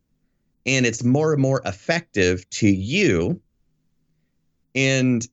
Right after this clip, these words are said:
it looks like it happens by magic, and it does happen by magic because, see, everybody uses that expression to ex-, to say, "Oh, it doesn't happen on its own with no effort."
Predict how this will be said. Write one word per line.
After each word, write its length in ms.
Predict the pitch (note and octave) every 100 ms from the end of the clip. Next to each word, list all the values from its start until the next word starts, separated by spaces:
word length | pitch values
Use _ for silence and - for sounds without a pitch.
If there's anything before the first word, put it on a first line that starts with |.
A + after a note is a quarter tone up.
| _
it 260 | C3 B2+ -
looks 600 | A2 A#2 D3+ E3+ - -
like 380 | C3 B2+ B2+ B2+
it 160 | A2
happens 800 | - C#3 C#3 B2+ A#2 G#2+ G2+ -
by 260 | - G#2 F#2+
magic, 800 | A2+ D#3+ A#2 F#2 G2 - - _ _ _ _ -
and 180 | C3+
it 220 | C3 A2 G#2+
does 300 | C#3+ C4+ D#3
happen 360 | C3+ A#2 A2
by 180 | F#2+ G2
magic 600 | F#2 F2 D#2+ B2 D3 - _ _ _
because, 420 | C#3+ D3 C3 - - _ _ _ _ _ _ _
see, 160 | C#3+ D3
everybody 360 | D3+ F#3 F3+
uses 380 | C#3+ C3+ D3 C3+
that 180 | B2+ B2
expression 680 | - - A2 A#2+ D3 D#3+ E3 _ _ _
to 120 | - B2+
ex-, 240 | A#2 - _ _
to 100 | -
say, 400 | A#2 C3+ A#2 G#2+ -
"Oh, 160 | F3+ D#3+
it 80 |
doesn't 300 | C3+ E3 D3 -
happen 640 | D3+ D#3 C#3+ B2+ A2+ A2+ _ _ _ -
on 220 | C#3 C3
its 200 | A#2+ A2+
own 280 | - D3 C3+
with 220 | A2+ A2
no 140 | A#2+ G#2
effort." 520 | C3+ E3 - D#2+